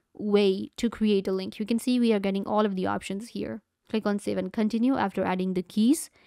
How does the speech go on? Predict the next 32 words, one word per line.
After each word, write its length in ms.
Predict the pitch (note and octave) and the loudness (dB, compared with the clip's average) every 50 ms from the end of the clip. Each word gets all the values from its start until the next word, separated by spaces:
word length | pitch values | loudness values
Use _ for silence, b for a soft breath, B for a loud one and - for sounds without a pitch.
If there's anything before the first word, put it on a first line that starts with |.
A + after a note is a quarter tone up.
| b b b b b | b b b b b
And 220 | G#3+ G3+ G#3 G3+ | -2 0 2 4
then 160 | G#3+ A#3 A#3 | 4 4 4
the 100 | A3+ A3 | 4 2
last 320 | G3+ G3+ G3 G3+ G3+ - G3+ | 2 0 -2 -2 -2 -2 -2
option 380 | F#3+ F#3 - - - G3 - | -4 -4 -4 -4 -6 -4 -2
is 220 | G3 F#3 F#3 F#3+ - | -2 -4 -4 -4 -4
the 200 | G3 F#3+ F#3 G3 | -4 -4 -4 -4
social 340 | - - C4 B3+ A#3 B3+ A#3 | -2 0 0 2 2 4 2
media 380 | G#3 F3+ F3 F3+ F3+ F3+ F3+ - _ - | 2 2 0 -2 -2 -4 -4 -8 _ -12
tags, 400 | - G3 - - - - - - | -8 -8 -8 -8 -8 -12 -8 -4
where 140 | G#3 F#3+ F#3+ | -4 -2 0
you 160 | F#3+ F#3 - | 0 -2 -2
add 220 | - F3+ F3 F3+ - | -2 -2 -4 -6 -6
the 180 | F3+ F#3+ G#3 G#3+ | -8 -10 -10 -10
title, 460 | - - A#3 B3 B3+ C#4 C#4+ C#4+ C#4+ B B B B B B B | -4 0 4 6 6 8 6 6 4 B B B B B B B
you 140 | B G#3 G3+ | B 0 2
add 180 | F#3 F3+ F3+ F#3+ | 2 0 -2 -4
the 60 | F3 | -6
description, 720 | F#3 G3+ - - - C4 B3+ - - - C4 C4 C4 B3+ | -8 -8 -6 -2 0 0 0 0 2 2 4 4 4 4
image, 420 | B3 A3+ G3 G3 F#3+ F#3+ F#3 - - - | 2 0 -2 0 0 -2 -2 -4 -8 -8
U 260 | F#3+ F#3 F#3 F3+ F3 | -6 -4 -2 -2 -2
R 160 | E3+ F3+ G3 | -2 0 2
Ls. 420 | A3 A#3+ B3 B3 B3+ B3 - - - b b b b b b _ - | 4 6 6 8 6 4 2 -2 -12 b b b b b b _ 0
Click 220 | - C#4 D4 - - | 4 4 4 6 6
on 240 | C4+ C4 B3+ B3 - _ | 4 4 4 2 -2 _
create 480 | - - - A3 G3+ G3 G3+ B3 C#4 - | -8 -2 0 2 6 6 8 6 6 6
link, 380 | D4 C#4 C4+ B3+ A#3+ A#3 - - | 6 6 6 4 4 0 -4 -4
and 200 | - G#3 G#3 G#3 | -4 -2 0 0
your 140 | G#3 G3+ G3+ | 0 0 0
link 240 | G3+ G3+ G3+ G3 - | 0 0 -2 -4 -6
is 140 | G3+ G3 - | -8 -10 -10
created 720 | - - - G#3+ G#3 A3+ C#4 C#4 A3+ A3+ G3 F3+ F#3 - | -12 -6 -4 -2 0 0 0 0 -2 -4 -4 -6 -6 -8